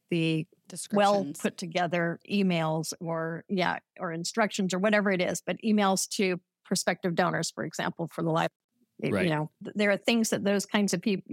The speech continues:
Speaker 1: that talents that might lie there that are untapped if you don't ask what, what people can contribute and you just say, "This is what we need." It's like, hey, there may be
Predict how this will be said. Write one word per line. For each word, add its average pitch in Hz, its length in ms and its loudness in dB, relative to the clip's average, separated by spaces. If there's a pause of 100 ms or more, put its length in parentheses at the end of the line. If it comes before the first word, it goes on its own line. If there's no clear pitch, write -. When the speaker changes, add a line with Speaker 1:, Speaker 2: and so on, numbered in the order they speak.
(120)
Speaker 1:
that 208 160 0 (840)
talents 254 420 2
that - 140 -2
might 202 340 0
lie 185 280 2
there 170 260 -2
that 165 240 -6 (640)
are 190 180 0
untapped 190 560 0
if 165 100 -2
you 180 80 0
don't 165 240 -2
ask 160 320 -6 (100)
what, 165 180 -4 (200)
what - 220 -6
people 170 240 -4
can 170 200 -4
contribute - 580 -2
and 160 120 0
you 160 80 2
just 160 220 2
say, 165 260 0
"This 185 300 0
is 175 140 0
what - 160 -2
we 170 100 0
need." 160 200 2
It's - 180 -6
like, 156 180 -4
hey, 190 400 -2
there 180 160 2
may 196 220 4
be 170 300 2